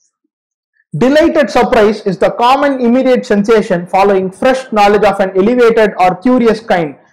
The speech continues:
he wrote. "Whenever resemblances or relations are established between ideas, knowledge of some kind is communicated."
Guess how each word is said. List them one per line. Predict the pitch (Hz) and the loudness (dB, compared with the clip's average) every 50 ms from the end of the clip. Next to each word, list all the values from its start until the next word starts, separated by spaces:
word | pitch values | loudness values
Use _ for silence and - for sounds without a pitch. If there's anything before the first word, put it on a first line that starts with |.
| _ _ | _ _
he | - 214 208 | -2 0 2
wrote. | 185 175 151 - - - - - _ _ _ _ - | 2 2 0 0 -4 -10 -18 -20 _ _ _ _ -6
"Whenever | 147 202 233 254 269 277 269 277 269 226 185 | -4 -2 -2 0 0 -2 0 0 0 0 0
resemblances | 196 190 - - 269 262 262 240 247 247 240 226 - - 202 202 196 - - | -2 -2 0 0 0 2 2 2 2 2 2 2 0 0 -2 -2 -4 -6 -4
or | - 175 185 | -2 0 0
relations | 185 175 202 233 254 247 247 - 240 240 226 254 | 0 0 2 2 2 2 2 0 -2 -2 0 0
are | 233 214 196 | 0 0 0
established | 180 165 - - 233 220 220 196 214 214 214 - | -4 -6 -4 -2 0 0 0 2 0 -2 -2 -2
between | 170 185 196 214 214 202 202 | -4 -4 -2 -2 -4 -2 -2
ideas, | 156 160 185 226 202 240 233 226 233 - - | 0 0 0 0 0 0 0 0 -2 -4 -4
knowledge | 170 170 180 185 190 165 | -2 0 0 0 0 0
of | 185 165 - | -2 -2 -2
some | - 185 196 214 | -2 -4 -4 -2
kind | 202 214 202 196 190 | -2 -2 -2 -2 -2
is | 190 - | -4 -4
communicated." | - 170 175 180 175 160 156 139 139 131 | -4 -6 -4 -4 -2 -2 -2 -2 -2 -4